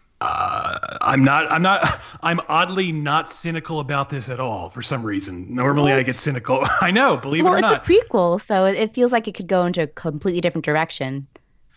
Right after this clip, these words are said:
Speaker 1: Yeah, I, like, I feel like if it was, like, a sequel and if David Chase wasn't involved, I'd be like, you know, "Forget this." But the fact that it's him doing it, it's a prequel,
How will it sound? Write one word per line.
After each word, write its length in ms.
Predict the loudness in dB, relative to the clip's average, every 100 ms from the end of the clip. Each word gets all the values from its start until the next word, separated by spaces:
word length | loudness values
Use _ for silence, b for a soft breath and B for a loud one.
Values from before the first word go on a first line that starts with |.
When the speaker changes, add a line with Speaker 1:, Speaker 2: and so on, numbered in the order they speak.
| b b -2
Speaker 1:
Yeah, 160 | 0
I, 200 | 2 0
like, 160 | -2 -4
I 80 | -4
feel 200 | 0 0
like 140 | 0
if 80 | -4
it 80 | -4
was, 140 | -4
like, 120 | -2
a 100 | -4
sequel 800 | -6 -8 -4 -4 0 2 2 0
and 160 | 0 0
if 180 | -2 -6 -18 -4
David 280 | 0 0 -2
Chase 320 | -2 -2 -4
wasn't 580 | -8 -4 0 0 0 -2
involved, 580 | 0 0 2 0 -2 -2
I'd 200 | -2 -2
be 140 | -4
like, 340 | -4 -6 -8 -12
you 40 |
know, 240 | -10 -12 -12
"Forget 400 | -10 -6 -6 -8
this." 220 | -10 -6
But 340 | -2 -2 -4 _
the 80 | -8
fact 220 | -4 -2 -2
that 140 | -4
it's 160 | -6 -8
him 260 | -4 -2
doing 340 | 0 0 0 0
it, 220 | 0 -2
it's 180 | -4 -12
a 40 | -12
prequel, 760 | -4 -2 -2 -2 -2 -2 -4